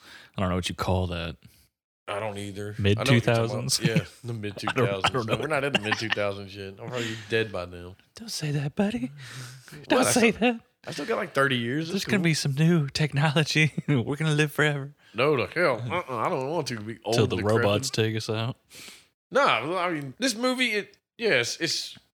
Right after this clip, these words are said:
Speaker 2: not a jump scare movie no more. You,
Speaker 1: I'm
Speaker 2: you
Speaker 1: not even,
Speaker 2: come
Speaker 1: I'm not even just talking about jump scares. I'm more talking about just, like, there's no real atmosphere in this movie, so you, there's no, like, buildup of suspense. Like, there's really none of that.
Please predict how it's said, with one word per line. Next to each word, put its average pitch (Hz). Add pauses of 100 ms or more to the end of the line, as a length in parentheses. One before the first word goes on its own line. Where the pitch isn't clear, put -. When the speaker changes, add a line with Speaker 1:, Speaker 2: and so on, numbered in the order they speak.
(1080)
Speaker 2:
not 190
a 202
jump 143
scare 143
movie 101
no 82
more. 82 (120)
You, 190
Speaker 1:
I'm 277
Speaker 2:
you 311
Speaker 1:
not 285
even, 208
Speaker 2:
come 151
Speaker 1:
I'm 208
not 233
even 113
just 107
talking 104
about 92
jump 98
scares. 90
I'm 160
more 147
talking 107
about 92
just, -
like, 90 (800)
there's 127
no 202
real 117
atmosphere 123
in 131
this 127
movie, 131
so -
you, 107
there's 113
no, 147
like, 107
buildup 101
of 98
suspense. 92
Like, 95
there's 98
really 127
none 92
of 80
that. 62